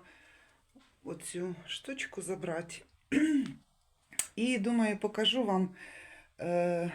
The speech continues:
свою галерею, ще я її не доробила. Тут, звичайно. От. Але покажу, як я тут картини причепила. Он зверху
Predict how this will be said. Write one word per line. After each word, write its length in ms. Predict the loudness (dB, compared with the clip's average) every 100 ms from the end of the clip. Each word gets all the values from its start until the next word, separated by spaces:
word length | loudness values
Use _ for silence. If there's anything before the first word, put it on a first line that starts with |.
| -6
свою 420 | -2 -2 2 2
галерею, 580 | 4 4 2 2 2 2
ще 200 | 2 2
я 140 | 2 2
її 380 | 2 2 0 -4 -20 -20 -12
не 140 | -2 0
доробила. 720 | 2 2 2 0 2 2 0 -2 -14 _ -6
Тут, 240 | -4 -4
звичайно. 680 | -2 -2 0 0 2 0 -2 -6 -20 -20 -20 _ _ _ _ _ _
От. 400 | -6 -2 -2 -4 -12 -10 -12 -14 -16 -18 _ _ -6
Але 540 | -2 0 2 2 -2 -8 -20 _ _ _ _ -20 -20 _ -12
покажу, 400 | -8 -4 0 0
як 220 | 0 -2
я 80 | -6
тут 200 | -6 -6
картини 520 | -6 -4 -2 0 -2
причепила. 680 | -4 -8 -8 -6 -2 0 0 -4
Он 120 | -6
зверху 520 | 0 0 0 -6 -14